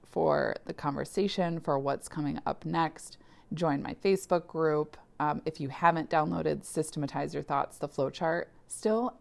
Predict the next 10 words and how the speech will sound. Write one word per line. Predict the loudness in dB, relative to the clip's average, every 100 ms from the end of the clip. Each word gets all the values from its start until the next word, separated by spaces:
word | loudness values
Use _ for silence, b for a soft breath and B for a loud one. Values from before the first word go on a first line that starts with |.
| -4
abso-fucking-lutely | -2 -4 -4 -2 -2 -2 -4 -2 -4
download | -2 -2 -2 -2
that, | 2 2 0 -4 -4
um, | -2 0 -2 -8
systematize | -10 -10 -6 -6 -4 -2 -2 -4 -8
your | -2 -2
thoughts | -2 -6 -6 -6
dot | -8 -8
com, | -6 -2 -2 B B B B B
because | -4 0 0 0